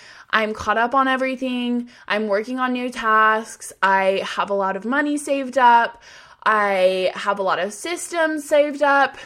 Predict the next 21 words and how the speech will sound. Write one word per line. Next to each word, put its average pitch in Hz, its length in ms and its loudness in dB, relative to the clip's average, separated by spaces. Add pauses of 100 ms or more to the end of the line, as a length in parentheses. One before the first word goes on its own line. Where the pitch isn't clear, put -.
saved 208 340 -2
up, - 220 -6 (280)
<laughs> - 260 -20
a 214 80 -6 (100)
lot 262 100 6
of 277 140 4
systems 254 560 -2
set, 214 220 4
and - 80 -6
I'm 196 180 -4
working 254 280 -4
on 240 120 -2
a 226 40 -4
lot 214 200 4
of 214 80 -2
systems 208 600 -4 (420)
to 254 80 -4
help 233 400 4
bring 214 500 -2 (380)
consistent 196 680 -4
income, 285 920 -4